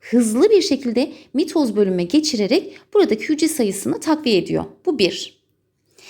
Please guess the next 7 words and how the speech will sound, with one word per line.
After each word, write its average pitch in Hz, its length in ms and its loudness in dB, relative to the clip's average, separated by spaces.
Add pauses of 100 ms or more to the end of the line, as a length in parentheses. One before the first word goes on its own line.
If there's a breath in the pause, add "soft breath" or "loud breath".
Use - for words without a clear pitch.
(240 loud breath)
İkinci 285 440 4
olay 294 500 2
ise 254 460 -2 (260 loud breath)
oluşan 294 460 2
yeni 240 320 4
hücreler 262 540 0 (300 loud breath)
farklılaşıyor. 208 1040 0